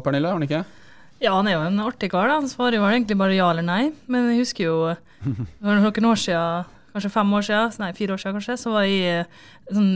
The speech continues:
Speaker 2: utegående reporter på Barnas dag på Aker Stadion, og da skulle jeg spørre <laughs> Haaland hvordan det var å få besøk av barn, og da sa han bare, «Ja, jeg spør noen andre.»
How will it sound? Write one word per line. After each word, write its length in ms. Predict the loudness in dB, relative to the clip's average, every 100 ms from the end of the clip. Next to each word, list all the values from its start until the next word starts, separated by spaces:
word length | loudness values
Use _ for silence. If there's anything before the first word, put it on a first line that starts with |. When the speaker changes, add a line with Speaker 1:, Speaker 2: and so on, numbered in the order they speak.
| 0
Speaker 2:
utegående 560 | -2 -2 0 2 2 0
reporter 520 | -2 -2 -2 -4 -6
på 80 | -4
Barnas 460 | -2 0 0 -4 -4
dag 320 | -2 -2 -2
på 160 | -2 -2
Aker 160 | -2
Stadion, 400 | -2 0 2 0 -2 -12 -20 -20 -8
og 160 | 0 2
da 80 |
skulle 260 | 2 0 -4
jeg 120 | -4
spørre 340 | 0 0 2 0 0 0 0
<laughs> 300 | 0 2 2
Haaland 420 | 4 4 2 0 0
hvordan 480 | -4 -4 -4 -2 0
det 80 |
var 160 | 0 0
å 60 | -2
få 80 | -6
besøk 320 | -2 -2 -2
av 160 | -2
barn, 320 | 0 0 -2 -6 -12 -20 -20 -14
og 160 | -2 4
da 140 | 4 4
sa 220 | 4 4
han 80 | 4
bare, 220 | 2 2
«Ja, 80 | 0 -4
jeg 80 | -6
spør 160 | -6
noen 160 | -6 -4
andre.» 220 | -2 -4